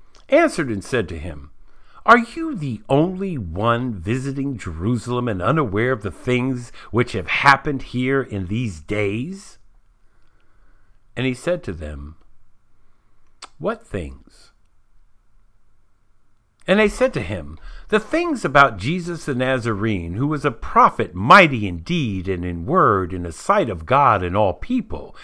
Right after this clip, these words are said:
and how the chief priests and our rulers delivered him to the sentence of death and crucified him. But we were hoping that it was he who was going to redeem Israel.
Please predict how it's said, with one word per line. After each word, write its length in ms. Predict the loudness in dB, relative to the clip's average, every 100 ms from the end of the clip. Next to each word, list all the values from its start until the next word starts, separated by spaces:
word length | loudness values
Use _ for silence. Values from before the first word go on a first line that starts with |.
| -16 4
and 140 | 4 8
how 200 | 8 8
the 140 | 4
chief 420 | -4 -4 -6 -6 -8
priests 500 | -2 0 -2 -4 -10 -16 -6 2
and 240 | 2 2 8
our 260 | 10 10 6
rulers 720 | 2 4 4 0 -2 -4 -8 -10 0
delivered 540 | 2 4 2 2 -2
him 460 | -2 0 0 0 -2
to 120 | -4
the 120 | -4
sentence 500 | -6 -6 -6 -4 -2
of 240 | -2 -2
death 560 | -4 -2 -4 -10 -10 -10 -10 -16 -20 -20 _ _ _ _ -2
and 240 | -2 -4
crucified 920 | -4 -2 -2 -4 -12 -8 -8 -8 -10
him. 360 | -12 -12 -14 -18 -18 -20 -20 -20 -20 -20 -20 -20 -8 0
But 140 | 2
we 200 | 4 4
were 180 | 2 2
hoping 640 | 6 6 6 -6 -8 -10 -12 -16 -14 -10 4
that 340 | 4 4 -2 -12 -2
it 100 | -2
was 200 | -2 -4
he 580 | -2 2 2 2 -2 -4
who 120 | -4
was 200 | -2 -2
going 260 | 0 0 0
to 100 | -2
redeem 500 | -4 -4 -2 0 0
Israel. 640 | 0 -2 -4 -10 -14 -16